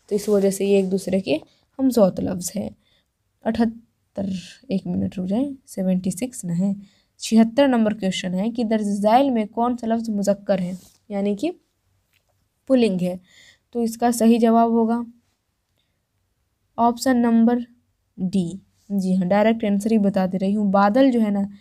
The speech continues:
ये एक मुज़क्कर लफ्ज़ है, यानी कि पुल्लिंग है। ठीक है, बादल छा गया, ऐसे थोड़ा ना हम लोग बोलते हैं बादल छा गई,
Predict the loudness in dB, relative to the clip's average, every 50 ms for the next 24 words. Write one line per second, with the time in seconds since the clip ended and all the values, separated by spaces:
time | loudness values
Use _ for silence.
0 | _ _ _ _ -6 -2 0 0 0 -2 -2 -2 -2 -2 -4 -6 -14 -20 _ _
1 | _ _ _ _ _ _ _ -8 -6 -4 0 -2 -2 -2 0 0 2 2 2 2
2 | 0 0 0 2 2 2 2 0 0 -2 -4 -8 -4 -2 -2 0 0 2 2 4
3 | 2 2 2 -4 -10 -18 -20 _ -4 0 0 0 2 0 0 2 4 6 8 8
4 | 8 8 6 4 2 2 0 -4 0 2 2 2 4 2 2 2 0 -2 -4 -8
5 | _ _ _ _ _ _ _ _ _ 0 0 2 4 2 2 4 2 2 4 4
6 | 4 4 4 4 4 6 6 6 4 4 2 0 0 0 2 0 2 2 2 2
7 | 2 0 -2 -2 0 2 2 2 2 2 2 2 0